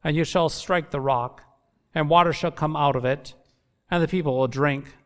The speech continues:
And Moses did so in the sight of the elders of Israel. And he called the name of the place Massah and Meribah, because of the quarreling of the people of Israel, and because they tested the Lord by saying, "Is the Lord among us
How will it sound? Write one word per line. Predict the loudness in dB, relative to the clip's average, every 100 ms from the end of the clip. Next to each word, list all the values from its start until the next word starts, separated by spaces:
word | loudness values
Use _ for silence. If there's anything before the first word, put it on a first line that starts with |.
| _ _ _ _ _ _ _
And | 2 6
Moses | 6 4 -2 -2
did | -2 -2
so | 0 0 0 -2 -6 -14 _ _ _
in | -4 -2
the |
sight | 0 0 0
of | -2
the | 0
elders | 0 0 -2
of | -2
Israel. | -2 -2 -2 -4 -6 -14 _ _ _ _ _ _ _ _ _
And | 0 0
he |
called | 4 6 6 4
the | 0 2
name | 2 0
of |
the | -2
place | 0 0 0 -4 -8 -10 -4
Massah | -2 2 4 4 2
and | 0 -4
Meribah, | 0 2 2 2 0 -2 -10 _ _ _
because | 0 0 2
of |
the | -4
quarreling | 2 6 6 4 0
of |
the | -2
people | -2 0 0
of | 0
Israel, | 0 0 -4 -6 -8 _ _ _ _ _ -6
and | -2
because | 2 2
they | 2 0
tested | 0 0 0
the | 2
Lord | 4 4 4
by | 2 2
saying, | -2 -2 -2 -6 -10 _ _ _ _ 0
"Is | 0
the | 2
Lord | 4 4
among | 2 0 0
us | -2 -4 -8